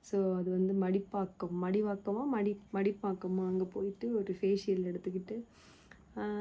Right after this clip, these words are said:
அங்கேயே கொஞ்சம் டைம் ஸ்பெண்ட் பண்ணிக்கிட்டு அப்படியே வந்தேன் வீட்டுக்கு. வீட்டுக்கு வந்ததுக்கப்புறம் அந்-, வை-, வை-, வைஷு வந்து அங்க தான் இருந்துச்சு. So, பாத்தீங்கன்னா, அப்புறம் இன்னைக்கு காலையில தான்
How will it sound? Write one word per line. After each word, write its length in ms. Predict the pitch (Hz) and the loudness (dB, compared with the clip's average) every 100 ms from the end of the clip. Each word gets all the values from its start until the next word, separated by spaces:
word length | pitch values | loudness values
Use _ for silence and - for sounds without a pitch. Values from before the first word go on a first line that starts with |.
| 208 | -2
அங்கேயே 300 | 202 214 214 | 0 2 2
கொஞ்சம் 240 | 220 196 | 2 2
டைம் 220 | 196 196 | 0 0
ஸ்பெண்ட் 340 | 202 - 196 185 | -2 0 -2 0
பண்ணிக்கிட்டு 380 | 190 185 185 208 | 0 0 0 -2
அப்படியே 360 | 196 180 185 | -2 0 2
வந்தேன் 360 | 185 180 180 180 | 2 2 2 2
வீட்டுக்கு. 420 | 180 180 185 - - - - - - | 0 0 -4 -4 -10 -18 -20 -20 -10
வீட்டுக்கு 400 | 202 202 196 - | 0 0 0 -4
வந்ததுக்கப்புறம் 680 | 185 180 180 175 190 208 196 185 180 - - - - - - - - - - - - - - - - - - - - - - - - - - | -2 -2 -4 -4 -4 -2 0 0 -2 -12 -20 -20 -20 -20 -20 -20 -20 -20 -20 -20 -20 -20 -20 -20 -20 -20 -20 -20 -20 -20 -20 -20 -20 -20 -4
அந்-, 240 | 196 185 - | 0 0 0
வை-, 220 | 180 - - | -2 -2 -4
வை-, 320 | 202 190 180 - | -2 0 -2 -4
வைஷு 340 | 196 208 - | 0 0 2
வந்து 220 | 214 196 196 | 2 4 2
அங்க 240 | 180 180 | 2 0
தான் 160 | 180 175 | 0 -2
இருந்துச்சு. 440 | 170 180 - - 233 - - - - - | -4 -6 -8 -8 -8 -12 -20 -20 -20 -20
So, 480 | - - 202 196 190 | -10 -2 2 2 2
பாத்தீங்கன்னா, 440 | 196 185 185 190 202 | -2 -2 0 0 -2
அப்புறம் 460 | 196 190 185 180 | -2 0 0 2
இன்னைக்கு 420 | 180 175 185 185 180 | 0 2 2 2 -2
காலையில 480 | 175 180 185 185 | -2 0 2 2
தான் 280 | 180 190 190 | 2 2 2